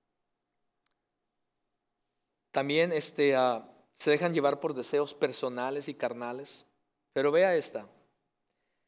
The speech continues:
Dice que siempre están aprendiendo, dice Pablo, pero nunca llegan al pleno conocimiento de la verdad. En otras palabras,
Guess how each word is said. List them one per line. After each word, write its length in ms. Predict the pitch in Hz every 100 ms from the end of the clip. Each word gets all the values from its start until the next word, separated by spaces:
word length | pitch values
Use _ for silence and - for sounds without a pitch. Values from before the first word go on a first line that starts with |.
| _ -
Dice 220 | 170 233
que 120 | 202
siempre 480 | - 196 214 208 208
están 320 | - 190 196
aprendiendo, 880 | 196 - 165 135 135 151 180 208 226
dice 260 | 214 -
Pablo, 460 | 185 196 196 208 226 - _ _ _ _ _ _ _ _ _ _ _ -
pero 240 | 143 135
nunca 480 | 131 151 202 202 202
llegan 500 | 160 170 160 127 120
al 140 | 123
pleno 380 | - 147 151 165
conocimiento 680 | 160 147 135 143 139 127 117
de 40 |
la 100 | 110
verdad. 300 | 104 98 95 - _ _ _ _ _ _ _ _ _ _ _ _ _ _ _
En 80 | 143
otras 220 | 175 202
palabras, 600 | 202 185 143 123 123 -